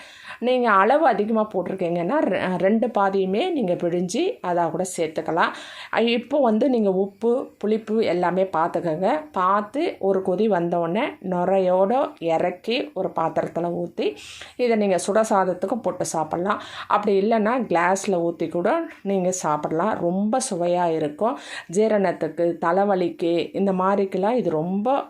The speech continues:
சுவையா இருக்கும். முதல்ல நம்ம எல்லா சாப்பாடும் சாப்பிட்டு, ரசம்,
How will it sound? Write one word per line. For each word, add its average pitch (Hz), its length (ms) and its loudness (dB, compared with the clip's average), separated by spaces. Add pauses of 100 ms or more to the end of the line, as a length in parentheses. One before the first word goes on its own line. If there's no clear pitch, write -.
(180)
சுவையா 175 400 0
இருக்கும். 160 360 -2
முதல்ல 190 480 0
நம்ம 202 220 0
எல்லா 175 340 2
சாப்பாடும் 196 340 0
சாப்பிட்டு, 185 540 0
ரசம், 175 300 0